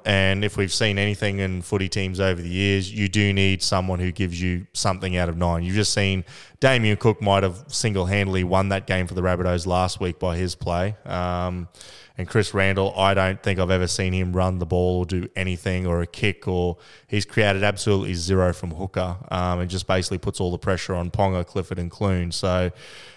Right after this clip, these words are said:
and you throw into that Kurt Mann playing thirteen. I mean, your nine and your thirteen are your two playmakers in your forward pack, and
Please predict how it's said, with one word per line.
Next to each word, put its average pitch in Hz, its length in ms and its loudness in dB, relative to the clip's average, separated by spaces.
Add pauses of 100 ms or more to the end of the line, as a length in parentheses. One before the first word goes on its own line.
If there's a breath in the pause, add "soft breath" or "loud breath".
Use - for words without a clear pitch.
and 110 160 4
you 107 60 6
throw 120 260 8
into 107 140 4
that 101 220 4
Kurt 101 280 6
Mann 98 220 2
playing 95 300 2
thirteen. 101 460 6
I 95 60 2
mean, 98 240 2
your 104 140 4
nine 127 240 8
and 113 120 4
your 92 80 4
thirteen 98 480 6
are 95 120 4
your 92 120 0
two 107 220 2
playmakers 90 640 0
in 87 100 -2
your 82 80 -2
forward 90 260 0
pack, 101 360 -2
and 87 420 -2